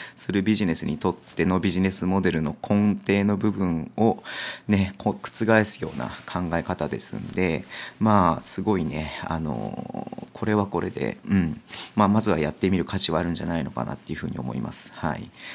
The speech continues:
まあ、香川がね、今年、あの、全席千円っていうのをやっていて、まあ、なんかそれはね、安くすりゃ来んじゃないの？みたいなのがね、ちょっとなんか、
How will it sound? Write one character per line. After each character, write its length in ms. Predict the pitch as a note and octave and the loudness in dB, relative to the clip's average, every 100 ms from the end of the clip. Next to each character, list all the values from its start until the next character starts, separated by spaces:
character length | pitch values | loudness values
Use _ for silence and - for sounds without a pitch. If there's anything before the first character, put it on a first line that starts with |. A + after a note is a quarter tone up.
| - | -6
ま 80 | - | -6
あ、 40 | |
香 140 | - F3+ | -2 4
川 260 | F3+ A2 | 8 8
が 160 | E2 D#2+ | 6 4
ね、 180 | F2+ F2+ | 4 2
今 120 | - | 0
年、 420 | G2 - G2+ G2+ - | 0 2 2 2 0
あ 100 | F#2+ | -2
の、 140 | F2 | -2
全 200 | F2 A#2 | 4 4
席 260 | A2+ F#2+ - - | 4 0 -2 0
千 180 | G2+ G2+ | 2 2
円 100 | D2+ | 0
っ 20 | |
て 140 | - D#2+ | -4 -4
い 20 | |
う 40 | |
の 60 | C#2 | -2
を 20 | |
や 40 | C#2 | -4
っ 20 | |
て 180 | - D#2+ | -4 -4
い 60 | |
て、 340 | D2+ D#2+ D#2 C2+ | -2 0 2 0
ま 120 | F2 | 0
あ、 40 | F2+ | 2
な 120 | G#2+ | 2
ん 40 | |
か 60 | G#2 | 0
そ 160 | - | -2
れ 80 | B2+ | 2
は 120 | C#3+ | 4
ね、 120 | C3+ A#2+ | 4 4
安 200 | C#3+ - | 4 2
く 80 | D3 | 0
す 120 | - | 2
り 60 | |
ゃ 60 | G#2+ | 0
来 180 | - A#2+ | 2 2
ん 40 | |
じ 60 | A2 | 2
ゃ 60 | |
な 140 | G#2 G#2 | 2 2
い 60 | |
の？ 140 | G2 F#2+ | 2 2
み 100 | F#2+ | 2
た 80 | - | 0
い 60 | G#1+ | -2
な 60 | |
の 40 | G1+ | -2
が 80 | |
ね、 240 | D2 E2+ E2 - - - - | -2 -2 -4 -10 -10 -8 -4
ち 60 | |
ょ 20 | |
っ 20 | A#2 | 0
と 100 | G#2+ | 2
な 80 | |
ん 40 | - - | 2 4
か、 380 | - - G#2+ | 4 4 0